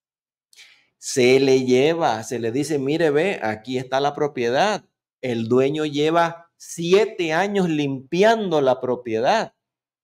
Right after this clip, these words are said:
A él le vendieron esa propiedad. El que nos la está ve-, vendiendo al cliente, él la compró hace siete años a otra persona y le dijeron, "Allí es". Y el señor li-,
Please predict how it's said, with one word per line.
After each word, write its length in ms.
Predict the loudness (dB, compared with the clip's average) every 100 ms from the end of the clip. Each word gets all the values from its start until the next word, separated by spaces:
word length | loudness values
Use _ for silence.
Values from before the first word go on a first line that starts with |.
| _ _ _ _ _ _ -20 _ _ _ _ _ _
A 240 | -4 0 4
él 160 | 4
le 100 | 4
vendieron 600 | 2 0 0 0 2 0 0
esa 400 | -2 0 -4 -4
propiedad. 520 | -6 -2 -2 0 -2 -2
El 220 | -6 -2
que 140 | -2
nos 160 | 0 -2
la 80 | -2
está 260 | _ 0
ve-, 340 | 2 -2 -6 _
vendiendo 880 | -2 -2 0 2 2 0 -4 -6 -14 _ _
al 220 | 0 0 2
cliente, 420 | -2 -2 -4 0
él 180 | 0 2
la 100 | 2
compró 260 | -2 0
hace 160 | -4 -4
siete 300 | -6 -6 -4
años 140 | -4
a 60 | -2
otra 140 | -4
persona 300 | -4 -6 -4
y 20 | -4
le 100 | 0
dijeron, 320 | 0 0 0
"Allí 320 | 0 2 4
es". 280 | 4 0 -10 -20 _
Y 80 |
el 80 | -8
señor 280 | -6 0 0
li-, 220 | 2 0